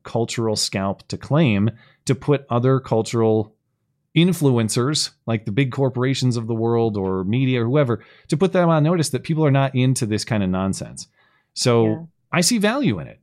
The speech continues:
Speaker 1: Does it mean that it's gonna change everything overnight? No, but,
Speaker 2: No.
Speaker 1: uh, it,
Speaker 2: Right, right.
Speaker 1: it, go back to when that story broke. I said on the Sunday stream, "This probably isn't gonna do shit." People will tweet about it for twenty-four hours and nothing will happen. I was wrong.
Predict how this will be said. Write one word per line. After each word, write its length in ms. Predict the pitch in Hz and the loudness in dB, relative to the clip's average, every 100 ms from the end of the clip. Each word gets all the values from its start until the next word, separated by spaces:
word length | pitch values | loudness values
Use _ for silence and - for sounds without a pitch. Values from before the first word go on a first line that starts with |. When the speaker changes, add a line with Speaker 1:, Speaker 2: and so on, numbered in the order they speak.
| - | -2
Speaker 1:
Does 140 | 131 | 0
it 80 | 127 | 2
mean 180 | 135 143 | 4 4
that 100 | 135 | 2
it's 100 | 117 | 0
gonna 160 | 131 | -2
change 240 | 120 131 123 | 0 0 0
everything 260 | 123 131 117 | 0 0 -2
overnight? 360 | 107 101 151 | -2 -2 -2
No, 260 | 143 101 131 | -2 -2 -2
but, 320 | 110 92 - | -2 -4 -4
Speaker 2:
No. 220 | 98 87 | -6 -6
Speaker 1:
uh, 40 | 92 _ - | -10 _ -2
it, 100 | 147 | -2
Speaker 2:
Right, 80 | 165 160 | -2 -2
right. 100 | 156 | -2
Speaker 1:
it, 160 | - - _ _ _ 131 | -2 -8 _ _ _ -2
go 180 | 147 180 | 0 2
back 240 | 202 208 | 2 0
to 80 | - | 0
when 160 | 180 175 | 2 4
that 160 | 165 160 | 2 2
story 260 | - 165 | 0 2
broke. 340 | 127 147 107 - | 2 2 0 -2
I 140 | 110 143 | -2 0
said 240 | - 156 | 2 2
on 100 | 151 | 2
the 80 | 135 | 2
Sunday 320 | - 151 135 | 2 2 2
stream, 360 | - 120 110 110 | 2 0 0 0
"This 160 | 147 | 0
probably 200 | - 151 127 | 2 4 4
isn't 140 | 120 | 2
gonna 140 | 113 | 0
do 140 | 104 101 | 0 -2
shit." 400 | 95 104 90 _ _ _ _ _ _ _ _ - 123 | 0 -2 -2 _ _ _ _ _ _ _ _ -18 -4
People 220 | 131 117 | -2 0
will 100 | 107 | -2
tweet 220 | - 113 | -2 -2
about 200 | 101 90 | 0 -2
it 80 | 90 | -4
for 60 | 87 | -6
twenty-four 380 | - 90 87 87 | -6 -6 -6 -6
hours 220 | 82 82 | -4 -4
and 100 | 85 | -4
nothing 220 | 80 82 | -6 -8
will 100 | 73 | -8
happen. 260 | 87 80 - | -10 -10 -6
I 100 | 127 | -2
was 180 | 175 147 | 0 0
wrong. 280 | 214 - | 0 -4